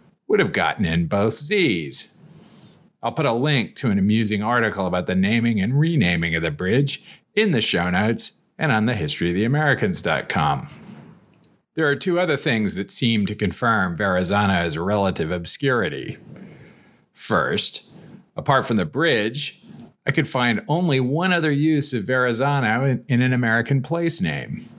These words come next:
a Verrazzano Drive in a development in Wilmington, North Carolina. Hernando de Soto, with whom we will consort a few episodes down the road,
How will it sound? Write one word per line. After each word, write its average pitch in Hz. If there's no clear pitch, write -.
a 113
Verrazzano 143
Drive 117
in 98
a 92
development 107
in 90
Wilmington, 131
North 117
Carolina. 101
Hernando 127
de 104
Soto, 143
with 101
whom 131
we 117
will 90
consort 113
a 95
few 107
episodes 90
down 85
the 78
road, 82